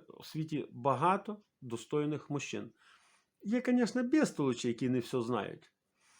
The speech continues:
Є неосвічені люди, тому що побудова щасливих стосунків — це наука, це треба вчити, це треба розуміти, це треба знати. Но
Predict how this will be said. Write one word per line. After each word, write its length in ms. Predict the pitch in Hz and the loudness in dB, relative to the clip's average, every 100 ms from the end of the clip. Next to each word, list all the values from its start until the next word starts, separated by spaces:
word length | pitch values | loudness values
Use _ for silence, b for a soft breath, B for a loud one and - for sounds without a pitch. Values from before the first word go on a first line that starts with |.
| b b b _ _ - 294 | b b b _ _ -14 -2
Є 220 | 156 170 | 6 8
неосвічені 680 | 190 190 208 170 - 113 107 | 8 4 0 -4 -4 -4 -4
люди, 240 | 104 104 | -6 -6
тому 300 | 117 131 143 | -4 -2 -2
що 180 | - 135 | -4 -6
побудова 640 | - 123 135 127 170 151 | -4 -4 -2 2 2 2
щасливих 640 | - 131 - 143 127 117 | 0 -4 -2 4 4 2
стосунків — 580 | - 147 - 262 247 135 | -4 -8 -4 -2 0 -2
це 240 | - 180 180 | 0 4 4
наука, 600 | - 175 180 120 113 180 | 4 4 4 2 -2 -4
це 160 | 175 147 | -4 -2
треба 320 | - 120 110 | 0 0 0
вчити, 500 | - - 170 196 196 | -4 0 2 2 -4
це 140 | 135 | -6
треба 340 | - 117 113 110 | 0 0 2 0
розуміти, 540 | 107 110 139 202 131 | -2 -2 -2 -2 -4
це 140 | - | -6
треба 280 | 107 123 120 | -4 -2 -2
знати. 480 | 120 131 104 - - B B B B B _ | -2 0 0 -4 -14 B B B B B _
Но 280 | 135 143 | 0 2